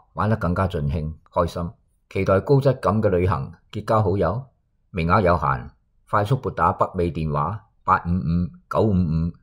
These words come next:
五二二七，或者郵件寫上呢個地址，travel at soundofhope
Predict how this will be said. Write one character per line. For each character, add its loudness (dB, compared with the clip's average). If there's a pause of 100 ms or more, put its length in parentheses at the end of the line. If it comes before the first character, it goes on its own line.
(140)
五 -2
二 2
二 -2 (100)
七， -8 (560)
或 -2
者 2
郵 2
件 -2
寫 0
上 2
呢 -2
個 -2
地 -4
址 -6 (220)
，travel 4
at -6 (420)
soundofhope -4